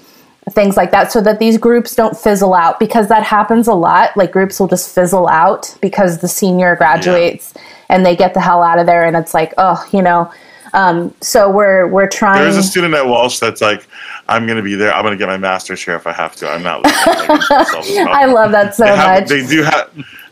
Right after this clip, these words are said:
Speaker 2: they have that kind of energy there, which is one other reason I really love those, those students. I really do. I have such,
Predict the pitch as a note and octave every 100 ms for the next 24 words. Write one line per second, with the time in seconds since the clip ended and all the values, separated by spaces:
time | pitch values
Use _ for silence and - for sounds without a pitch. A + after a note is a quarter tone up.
0 | - C#3+ C#3+ D#3 D#3+ D3+ C#3 C#3+ C#3 C3
1 | G#2+ A#2+ B2+ B2 C3 C3+ C#3 C#3+ C3 A#2+
2 | G2+ A2+ A#2+ B2+ A#2+ B2 A2 G#2 G2 G#2
3 | G2+ F#2 F#2 F#2+ G#2 G2+ - _ - -
4 | G#2 G#2+ - A2+ A2+ A2+ A2 A2+ - -
5 | G2+ G2 G2+ G#2+ F#2+ F2+ F2 E2+ F#2 F#2
6 | - F#2+